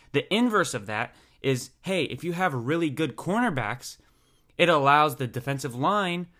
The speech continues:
that might not be great to get more time to get to the quarterback, because instead of only being able to cover for one or two seconds, like bad corners, good corners can cover for three,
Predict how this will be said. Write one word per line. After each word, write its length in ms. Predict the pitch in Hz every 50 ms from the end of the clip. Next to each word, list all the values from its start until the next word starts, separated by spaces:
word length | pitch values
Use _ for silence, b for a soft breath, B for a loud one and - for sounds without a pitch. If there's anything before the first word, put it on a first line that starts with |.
| b b b b
that 160 | 139 135 120
might 240 | 127 143 151 131 131
not 240 | 156 156 156 120 -
be 100 | 156 151
great 580 | 135 - 127 131 170 190 196 208 - - _ -
to 120 | - 170
get 300 | 156 127 139 139 151 -
more 280 | 135 135 131 147 165 185
time 440 | 160 - - 123 123 127 135 143 143
to 100 | 131 139
get 240 | 135 196 214 - -
to 80 | 156
the 80 | 147 143
quarterback, 480 | - - 135 120 110 127 127 127 -
because 300 | - 123 - 135 127 -
instead 240 | 123 120 - 135 127
of 160 | 123 120 - - b b b b b b b
only 160 | 127 135 139 135
being 160 | 139 135 139
able 100 | 139 127
to 80 | 127
cover 260 | 127 135 139 120 131 127
for 140 | - 131
one 160 | 123 120 120 113
or 60 | 110
two 180 | - 151 165
seconds, 380 | 147 - 139 131 - 139 135 -
like 160 | 117 98 -
bad 240 | 135 143 151 143 127
corners, 340 | - 127 123 123 123 123 -
good 220 | - 160 185 -
corners 260 | - 151 147 151 139
can 140 | 135 143 131
cover 200 | 139 139 131 139
for 140 | 131 - 127
three, 500 | 127 - - 127 135 143 147 156 143